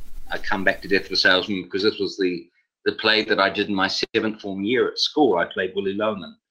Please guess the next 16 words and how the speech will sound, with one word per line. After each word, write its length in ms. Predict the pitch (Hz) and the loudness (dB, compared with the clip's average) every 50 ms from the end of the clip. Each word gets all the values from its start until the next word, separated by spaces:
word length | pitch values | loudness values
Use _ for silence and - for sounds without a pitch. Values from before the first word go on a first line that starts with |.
| _ _ _ _ _ _ _ _ _ _ _ _ _ _ - | _ _ _ _ _ _ _ _ _ _ _ _ _ _ -10
And 420 | 92 92 95 98 98 98 98 98 - - _ | -6 -2 0 0 2 0 0 -2 -6 -10 _
to 100 | - - | -12 -10
stand 240 | - - - 120 110 | -4 0 2 4 6
on 80 | 110 104 | 6 6
that 140 | 104 - - | 6 4 4
stage 420 | - - 113 110 110 104 95 - | 4 4 6 6 6 6 4 4
and 220 | 95 87 82 - - - - - - - - - | 0 -2 -4 -4 -6 -8 -10 -12 -14 -14 -8 -6
make 160 | 98 95 - | -6 -6 -6
a 120 | - - | -8 -6
connection 420 | - 98 101 107 107 - - 101 95 | -2 0 0 0 0 0 0 0 0
with 140 | 87 85 - _ _ _ _ _ _ _ _ _ _ _ - | 0 -2 -4 _ _ _ _ _ _ _ _ _ _ _ -2
Arthur 240 | 101 101 98 - 107 | -2 0 2 2 4
Miller's 480 | 98 98 101 98 95 87 - - - _ _ - | 4 6 6 6 6 4 2 -2 -4 _ _ -8
writing, 600 | 92 95 101 98 104 101 - 107 90 87 85 - _ _ - - - - - - - - - - | 0 4 4 4 4 4 2 0 -2 -4 -6 -10 _ _ -4 -4 -4 -4 -6 -10 -10 -10 -2 0
I 220 | 98 101 110 110 - - | 2 2 2 0 0 2
finally 260 | - 110 113 113 113 | 4 6 6 6 4